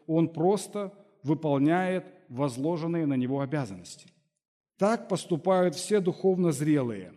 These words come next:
возрастающие в освящении верующие. А плотские, незрелые или того хуже, необращенные страстно стремятся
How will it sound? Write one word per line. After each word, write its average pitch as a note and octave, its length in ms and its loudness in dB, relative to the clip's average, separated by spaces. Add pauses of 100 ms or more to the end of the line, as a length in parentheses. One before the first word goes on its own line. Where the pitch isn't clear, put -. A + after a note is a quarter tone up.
(140)
возрастающие D3+ 920 0
в D3 40 0
освящении C#3+ 1040 0 (460)
верующие. G#2+ 600 -6 (1600)
А D3 120 -2
плотские, G3+ 640 4
незрелые D#3 580 4
или D3 100 4
того D3+ 240 2
хуже, D3+ 400 0
необращенные E3+ 1040 0
страстно F#3+ 680 -2
стремятся E3+ 920 0